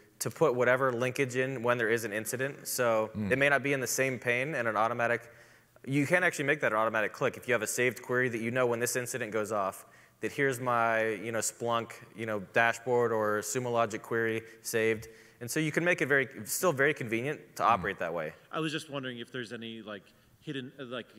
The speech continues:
Speaker 3: um, l-, specific logs that you're looking for to actually generate some of the metrics, uh, that would, uh, help, like, build the traces and stuff like that.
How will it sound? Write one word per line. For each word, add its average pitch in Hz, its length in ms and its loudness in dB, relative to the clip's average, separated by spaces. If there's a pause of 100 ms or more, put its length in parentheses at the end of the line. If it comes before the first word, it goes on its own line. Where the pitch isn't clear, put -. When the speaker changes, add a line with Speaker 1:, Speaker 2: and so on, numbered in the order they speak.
Speaker 3:
um, 101 560 -10
l-, 120 320 -16
specific 135 460 -14
logs 120 340 -10
that 117 80 -14
you're 104 140 -10
looking 117 360 -12
for 101 300 -14
to - 200 -18
actually 107 340 -14
generate 104 520 -12
some 95 280 -18
of 90 100 -18
the 95 80 -16
metrics, 98 640 -16 (400)
uh, 101 460 -10
that 101 200 -10 (560)
would, 98 240 -16 (140)
uh, 95 260 -12
help, 117 240 -14
like, 90 140 -18 (440)
build 113 320 -10
the 101 80 -16
traces 101 440 -14
and 87 100 -20
stuff - 200 -20
like 85 100 -20
that. - 100 -20